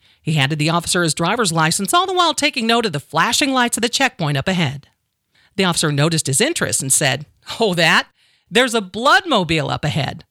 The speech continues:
We're having a blood drive tonight until midnight, and I'd ask you," as he held the license to Travis's throat as if it were a knife, "but it appears that you might be under the influence." In one quick motion, the officer dragged the license from Travis's neck to his chin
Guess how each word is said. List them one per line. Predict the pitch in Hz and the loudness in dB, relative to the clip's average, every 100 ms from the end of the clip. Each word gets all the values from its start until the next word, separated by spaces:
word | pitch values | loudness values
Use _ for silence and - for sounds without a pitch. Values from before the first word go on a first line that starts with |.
| - | -4
We're | 214 180 | -2 0
having | 226 262 262 - | 0 0 0 0
a | 254 262 | 0 0
blood | 202 240 254 302 214 | -6 -2 2 0 0
drive | 175 139 139 | 0 0 0
tonight | - 156 156 208 - _ - | 0 2 2 0 -6 _ -8
until | 330 392 392 | -2 0 2
midnight, | 392 240 160 135 135 | 4 4 2 0 0
and | 160 | 2
I'd | 160 | 2
ask | 160 135 - 294 | 2 0 -2 0
you," | 349 196 220 277 _ _ _ - | 2 2 0 -2 _ _ _ -6
as | 131 | -2
he | |
held | 147 170 | -2 -2
the | 147 | 0
license | 156 165 160 147 | 2 2 0 -2
to | 160 | -2
Travis's | 135 - 185 175 156 143 | -2 0 0 0 -2 -2
throat | - 170 180 214 | -2 0 0 0
as | 175 | -2
if | 185 | -2
it | - | 0
were | 160 | 0
a | 143 | 2
knife, | 147 151 - _ _ _ _ | 2 2 0 _ _ _ _
"but | 381 | 0
it | 392 | 0
appears | 403 - 330 311 311 | 0 0 2 2 0
that | 208 | -2
you | 240 254 | -2 0
might | 226 233 - | 0 0 -2
be | 254 | 0
under | 185 180 | 0 0
the | 277 | 2
influence." | 320 262 180 131 - - - _ _ _ _ | 2 2 0 -2 -6 -10 -12 _ _ _ _
In | 143 156 | -2 -2
one | 135 185 | 0 -2
quick | 214 214 - | 0 -4 0
motion, | 214 202 - 143 | 0 2 2 0
the | 143 | 0
officer | 151 147 156 | 0 0 -2
dragged | 139 135 156 208 196 | -4 0 2 2 2
the | 156 | -2
license | 160 185 - 165 | -2 -2 -4 -4
from | 147 | -4
Travis's | 139 - 190 190 147 147 | -4 -2 0 0 -2 0
neck | 185 233 | 2 0
to | - 165 | 0 -2
his | 143 | -2
chin | - - 320 240 127 | -2 0 2 2 -2